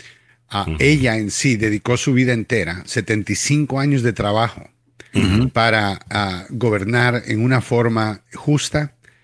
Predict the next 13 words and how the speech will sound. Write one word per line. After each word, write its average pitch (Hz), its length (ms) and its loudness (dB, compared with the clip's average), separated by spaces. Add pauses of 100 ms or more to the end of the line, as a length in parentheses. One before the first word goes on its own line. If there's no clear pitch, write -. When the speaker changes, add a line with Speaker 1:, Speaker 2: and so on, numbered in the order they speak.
(200)
Speaker 1:
y 113 80 0
en 113 100 2
una 123 160 2
forma 117 340 0
inteligente. 107 920 -2
Desde 107 340 0
Winston 143 580 2
Churchill - 520 -4 (340)
hasta 104 520 -2
esta 120 380 -2
nueva, 117 640 0 (400)
eh, 95 440 0
eh, 101 180 -2